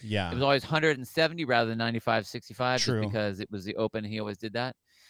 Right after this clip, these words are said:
Speaker 2: Um, we've seen a bunch of different versions of it, going up by threes, going, uh, Fran different times, having to make it through a certain number in,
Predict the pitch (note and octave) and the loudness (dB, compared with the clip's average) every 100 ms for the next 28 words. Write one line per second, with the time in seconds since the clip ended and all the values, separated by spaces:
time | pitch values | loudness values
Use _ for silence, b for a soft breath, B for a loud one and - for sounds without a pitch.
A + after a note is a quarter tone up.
0 | b b C3 B2+ B2 A#2+ D#3 D3+ - F3 | b b 2 4 2 2 0 0 -2 0
1 | D3+ A2+ D3 D3 D3+ C#3 A#2+ A#2+ B2+ C3 | 2 2 -2 -2 -4 -4 -4 -2 -2 -2
2 | C3+ C#3 C3 C#3+ - - A#2+ B2 B2 B2 | 2 2 2 0 -2 -2 0 0 0 -2
3 | A2+ - D#3 D3+ D3 C#3 A2+ B2+ A#2 A#2 | -4 -4 -4 0 0 0 -2 -2 0 -2
4 | A2+ A2 G#2+ - A2 G#2 G#2 G#2 G2+ - | -4 -6 -10 -8 -4 -2 0 0 -2 -4
5 | - C3 B2+ B2+ B2+ B2 C3 B2+ B2+ B2 | -8 -6 -2 -2 -2 -4 -6 -8 -4 0
6 | B2 A#2+ A#2+ G#2 - B2 A#2+ A#2+ A#2+ A2+ | 0 0 -2 -8 -4 -2 0 -2 -4 -4
7 | B2+ A#2 - C3+ B2 A#2+ A2+ A2+ A2 | -8 -8 -4 -6 -4 -4 0 0 0